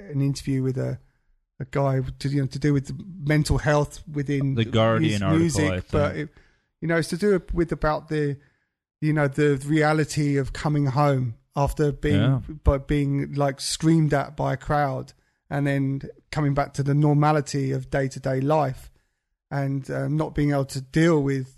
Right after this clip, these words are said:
Speaker 1: this sort of, that, that kind of world, and which is kind of odd, but I think for a lot of people, they're just on the road and, you know, and so to keep themselves on the road, maybe they think, "Well, I, if, if I can get this, these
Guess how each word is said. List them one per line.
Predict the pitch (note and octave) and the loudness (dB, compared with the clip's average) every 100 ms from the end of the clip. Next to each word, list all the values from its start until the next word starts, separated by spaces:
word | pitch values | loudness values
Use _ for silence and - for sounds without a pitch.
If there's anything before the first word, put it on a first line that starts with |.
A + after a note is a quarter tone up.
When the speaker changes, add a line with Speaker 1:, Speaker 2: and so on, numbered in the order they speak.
| - | -8
Speaker 1:
this | C3+ - | -8 -6
sort | C#3+ C3 | -8 -8
of, | C3 - _ _ _ - | -12 -16 _ _ _ -6
that, | C3+ C3 - | -6 -6 -8
that | C3+ - | -8 -6
kind | - C#3 | -4 -4
of | C3 | 0
world, | E3 G3+ C3+ C3 | 0 0 -2 -6
and | C#3 C3+ C3+ - _ | -6 -6 -6 -12 _
which | - C#3+ | -6 -4
is | C#3 | -2
kind | - | -2
of | C#3 | 0
odd, | D3 C3+ C3+ | 0 0 -4
but | - C3+ - _ _ _ _ _ - | -6 -6 -8 _ _ _ _ _ -2
I | |
think | A3 G#3 | 0 0
for | G3 | 2
a | G#3 | 2
lot | |
of | G#3+ | 6
people, | F3+ D#3 | 4 4
they're | D#3+ D#3 D#3+ | 0 0 -2
just | - | 0
on | E3 | 0
the | E3 F3+ | 2 0
road | G#3+ C#3 A#2+ | -2 -4 -6
and, | C3+ C3+ C3+ | -6 -6 -4
you | D3 | -4
know, | C#3 C3 - | -4 -6 -6
and | C#3 C#3 | -6 -4
so | - D#3 D3+ D3 C#3 _ _ _ | -2 0 2 0 -4 _ _ _
to | - | -6
keep | - F3+ | -2 0
themselves | F3 C#3+ D#3+ D3 | 0 0 0 0
on | D3 | 0
the | D3 E3 | 2 4
road, | F#3 G3+ - D#4 | 4 2 -4 -12
maybe | F#3+ D#3+ D#3+ D#3+ E3 | -6 -4 -2 -2 -4
they | D3+ D3 | -2 -4
think, | E3 D#3 C#3 | -4 -6 -2
"Well, | D#3 D#3 | -2 -2
I, | B2 D3+ - C3 | -4 -8 -10 -14
if, | - - | -16 -20
if | - - | -14 -10
I | |
can | C#3+ C#3+ | -6 -4
get | D3+ D#3+ | -6 -6
this, | C#3+ - - _ _ - - - | -10 -12 -18 _ _ -20 -20 -8
these | D3+ | -4